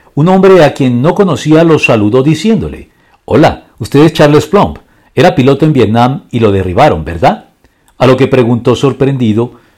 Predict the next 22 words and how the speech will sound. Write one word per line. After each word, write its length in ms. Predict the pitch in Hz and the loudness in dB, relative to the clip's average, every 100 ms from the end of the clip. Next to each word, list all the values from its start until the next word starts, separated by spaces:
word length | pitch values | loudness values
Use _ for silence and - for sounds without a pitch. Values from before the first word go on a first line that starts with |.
| _ | _
"¿Y 60 | 107 | -8
usted 300 | - 104 101 | -2 -2 0
cómo 240 | 107 113 | -2 -2
sabe 340 | 113 120 123 | 0 0 0
eso?". 280 | 131 123 220 _ _ _ _ _ | -2 -4 -12 _ _ _ _ _
Recibiendo 560 | 131 143 147 156 175 202 | -2 0 2 2 2 2
como 200 | 180 131 | 2 2
respuesta: 540 | 113 - 220 - 80 _ _ | 0 0 0 -2 -14 _ _
"Porque 300 | - 120 120 | -6 -2 0
yo 80 | 110 | 0
empacaba 460 | 113 131 131 127 127 | 0 0 0 2 2
su 140 | 135 | 0
paracaídas. 680 | 104 98 87 107 190 73 - _ _ _ | -2 -2 -2 -6 -6 -10 -16 _ _ _
Parece 360 | 98 107 107 | 0 0 0
que 100 | 143 | 0
le 100 | 123 | 0
funcionó 420 | 110 110 101 104 117 | 0 -2 -2 -2 0
bien, 280 | 120 92 | 0 -2
¿verdad?". 420 | 82 85 131 220 - _ _ _ _ _ _ _ _ | -6 -2 -2 -2 -12 _ _ _ _ _ _ _ _
Plumb 220 | 156 208 | 0 0
quedó 200 | 202 208 | 2 2
impactado 680 | 196 165 143 - 175 - - | 2 0 -2 -2 -6 -8 -18